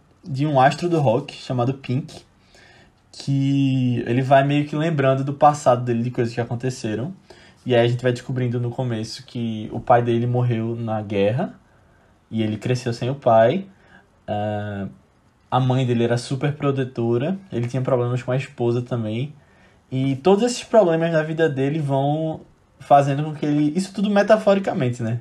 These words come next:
Que ele cria um muro em volta dele, o The Wall, do título. Até que ele não aguenta mais em um momento.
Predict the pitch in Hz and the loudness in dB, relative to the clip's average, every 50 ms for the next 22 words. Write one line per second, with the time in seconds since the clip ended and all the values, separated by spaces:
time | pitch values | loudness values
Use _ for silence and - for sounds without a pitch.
0 | - _ _ - 131 127 139 - - - 139 139 160 175 170 147 139 139 143 143 | -8 _ _ -4 -4 -4 -4 -4 -2 0 0 2 2 2 2 2 2 2 2 2
1 | 160 160 143 135 131 135 135 185 175 160 135 117 110 107 113 - - _ - 120 | 0 0 2 4 2 2 2 0 -2 0 0 0 0 -2 -6 -8 -12 _ -8 -6
2 | 117 113 135 135 131 113 104 104 107 104 - 131 131 127 - 120 113 98 - 123 | -2 0 2 4 4 4 4 2 -2 -6 -6 -6 -6 -6 -4 -4 -6 -4 -4 -8
3 | 123 190 - - _ _ _ _ _ _ _ _ _ _ _ _ _ _ _ _ | -8 -8 -10 -14 _ _ _ _ _ _ _ _ _ _ _ _ _ _ _ _
4 | _ _ _ _ _ _ - 117 131 131 - - 135 135 139 139 - - 165 160 | _ _ _ _ _ _ 0 0 0 2 2 4 4 4 4 2 -4 -6 -6 -4
5 | 165 165 170 170 165 165 156 143 127 - - _ - 135 139 143 139 143 143 139 | -4 -4 -4 -6 -6 -4 -4 -4 -6 -8 -8 _ -2 0 2 6 6 6 6 6
6 | 139 143 143 - - - 131 123 123 127 127 135 143 139 135 135 135 123 113 110 | 4 2 2 2 2 4 4 4 4 2 0 0 -2 0 0 0 0 0 -2 -4
7 | 110 117 - 160 165 | -6 -8 -8 -10 -10